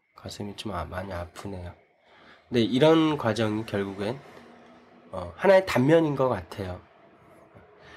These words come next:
이런 모습이, 이런 대전 교육감 선거의 모습이 사실 하나의 단면인 것 같습니다. 어, 진보 운동의 그런 종파 문제,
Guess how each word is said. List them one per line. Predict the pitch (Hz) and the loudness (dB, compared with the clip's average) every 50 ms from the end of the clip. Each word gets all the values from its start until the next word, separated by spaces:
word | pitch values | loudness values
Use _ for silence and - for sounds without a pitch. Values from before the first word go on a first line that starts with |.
| - - | -16 -4
이런 | - 120 135 156 165 160 156 | 0 4 6 6 6 6 4
모습이, | 156 151 147 143 135 120 107 107 107 - - 127 113 107 110 117 127 107 101 - _ _ _ _ _ _ _ _ _ _ _ _ | 2 0 0 -2 -2 -2 -2 -4 -4 -4 -4 -6 -6 -4 -4 -4 -4 -6 -8 -12 _ _ _ _ _ _ _ _ _ _ _ _
이런 | - 127 135 165 170 170 165 160 151 - | -2 4 6 6 6 6 4 2 0 0
대전 | 120 120 120 120 147 143 143 135 | 0 0 2 4 4 4 4 2
교육감 | 120 127 113 110 107 - 120 113 | 0 0 -2 -2 0 0 0 0
선거의 | 113 - 147 147 143 139 131 127 120 113 110 104 | 0 -2 -4 -4 -2 -2 0 0 0 -2 -2 -4
모습이 | 98 95 98 92 87 - 101 - - 135 127 98 - _ _ _ _ _ _ _ _ _ _ _ | -6 -8 -10 -10 -8 -10 -8 -4 -2 -2 -2 -2 -6 _ _ _ _ _ _ _ _ _ _ _
사실 | 156 156 | -4 2
하나의 | 143 165 185 185 180 | 4 6 6 6 4
단면인 | - - 113 107 113 120 113 117 113 | 4 2 2 4 4 4 4 2 2
것 | 107 98 | 0 -4
같습니다. | 87 85 - - 98 92 92 90 - 90 87 - _ _ _ _ _ _ _ | -4 -6 -10 -12 -12 -12 -12 -12 -12 -14 -14 -14 _ _ _ _ _ _ _
어, | 107 107 104 | -20 -12 -8
진보 | - - 110 110 113 117 113 113 110 107 107 104 104 101 | -4 -2 -2 0 2 2 2 2 2 0 -2 -4 -6 -6
운동의 | 90 104 104 98 104 98 98 95 92 90 98 123 - _ _ _ _ _ _ _ _ _ | -4 -4 -4 -2 -4 -4 -4 -6 -6 -8 -8 -10 -12 _ _ _ _ _ _ _ _ _
그런 | - 95 95 90 | -8 -8 -8 -6
종파 | - - 107 104 - 120 107 95 90 - - - _ _ _ _ _ | -4 -4 -4 0 2 2 2 2 0 -6 -10 -18 _ _ _ _ _
문제, | - 101 95 90 92 95 85 85 - | -18 -16 -12 -10 -8 -6 -6 -6 -6